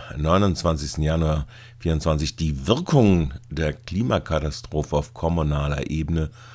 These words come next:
ausgerechnet hinter zwei mündlichen Berichten.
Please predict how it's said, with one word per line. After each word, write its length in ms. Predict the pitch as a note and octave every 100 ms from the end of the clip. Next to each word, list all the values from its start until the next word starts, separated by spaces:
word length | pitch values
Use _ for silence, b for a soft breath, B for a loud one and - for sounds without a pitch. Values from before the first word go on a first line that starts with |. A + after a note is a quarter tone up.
| B B B -
ausgerechnet 880 | D#2+ F2+ F2+ - E2+ E2+ - E2+ D2+
hinter 260 | E2 D#2+
zwei 240 | - E2+ D#2+
mündlichen 720 | E2 G#2 C3 - D2 D#2+ C#2
Berichten. 540 | D2+ C#2+ - B1+ -